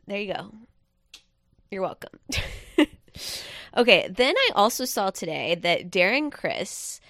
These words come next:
he was on Glee. That's probably what you most know him for. And Este Haim, who's from the Haim band, one of the sisters, B F Fs with Taylor Swift. Este is the one, she's, like, name dropped in one of her songs, right?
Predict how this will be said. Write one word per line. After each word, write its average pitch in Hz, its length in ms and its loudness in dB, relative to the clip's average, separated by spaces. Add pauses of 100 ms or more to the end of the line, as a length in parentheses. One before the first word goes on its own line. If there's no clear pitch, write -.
(120)
he 196 520 2
was 185 240 4
on 196 220 2
Glee. 165 320 -6
That's 170 180 -2
probably 147 180 -6
what 156 140 -4
you 196 120 0
most 180 280 -4
know 160 100 -6
him 160 180 -8
for. - 220 -6
And 165 260 -2
Este 185 400 -2
Haim, 208 420 -8
who's 170 340 -8
from 160 240 -6
the 160 80 -4
Haim 160 520 -6
band, 170 540 -2 (120)
one 180 140 -2
of 165 80 -2
the 247 100 0
sisters, 160 720 -2 (480)
B 156 200 -2
F 175 160 -2
Fs 202 240 -2
with 247 80 -6
Taylor 214 260 -2
Swift. 170 540 -6 (280)
Este 359 320 6
is 330 200 2
the 214 100 0
one, 196 400 2
she's, 269 320 -6
like, 180 240 0
name 180 240 2
dropped - 400 -6
in - 180 -12
one 98 140 -12
of - 80 -14
her - 120 -14
songs, - 540 -16
right? 147 300 -12